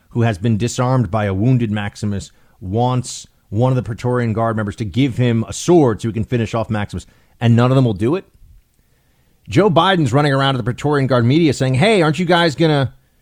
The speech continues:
you know, hold up your shields high and protect me?" And they're like, "Nah, Joe, sorry. You're gonna have to fight this one out on your own." And, you know, Obama's known this all along, which is why he hasn't endorsed Joe Biden. He's known.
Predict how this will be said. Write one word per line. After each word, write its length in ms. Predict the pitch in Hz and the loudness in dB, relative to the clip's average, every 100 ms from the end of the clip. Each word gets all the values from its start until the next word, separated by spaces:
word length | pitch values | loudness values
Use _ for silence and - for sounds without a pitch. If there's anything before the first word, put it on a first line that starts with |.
| _ _ | _ _
you 80 | 139 | -6
know, 100 | 131 | -2
hold 180 | 135 165 | 0 0
up 120 | 143 | 0
your 100 | 147 | -4
shields 680 | - 156 180 202 156 - - _ _ _ | 2 2 4 0 -6 -14 -20 _ _ _
high 460 | - 120 117 156 - _ _ _ | -2 0 0 -2 -4 _ _ _
and 160 | 143 | -2
protect 380 | 135 139 156 170 | -2 0 -2 -2
me?" 200 | 214 226 - _ _ _ _ _ _ _ | -4 -6 -10 _ _ _ _ _ _ _
And 120 | 107 123 | -4 0
they're 120 | 139 | 2
like, 200 | 143 127 | 2 0
"Nah, 300 | 139 160 151 | 0 0 0
Joe, 300 | 107 131 139 | 0 0 -2
sorry. 540 | 131 143 151 135 131 - _ _ _ _ _ _ _ | -4 -6 -4 -4 -6 -10 _ _ _ _ _ _ _
You're 100 | 113 | -4
gonna 80 | 143 | -2
have 80 | 147 | -2
to 60 | 151 | -2
fight 240 | 139 135 | -2 -2
this 140 | 131 | -4
one 120 | 139 131 | -4 -2
out 140 | 131 | -2
on 100 | 123 | -2
your 180 | 107 113 | -2 -2
own." 340 | 143 107 87 - _ _ _ _ _ _ | -2 -2 -4 -10 _ _ _ _ _ _
And, 120 | 123 | -4
you 80 | 139 | -2
know, 180 | 143 139 | 0 0
Obama's 440 | 156 233 254 131 | 2 2 2 2
known 180 | 156 147 | 2 2
this 160 | 139 | 0
all 160 | 143 127 | 2 2
along, 240 | 147 180 | 2 2
which 120 | 110 98 | 0 -2
is 60 | |
why 200 | 110 117 | 0 0
he 120 | 95 | 0
hasn't 360 | 110 110 110 110 | 0 0 0 0
endorsed 340 | 104 104 107 | 0 0 -4
Joe 140 | - 98 | -4 -4
Biden. 320 | 107 131 95 | -2 -2 -2
He's 180 | 123 175 | -4 -4
known. 340 | 82 82 92 | -6 -6 -6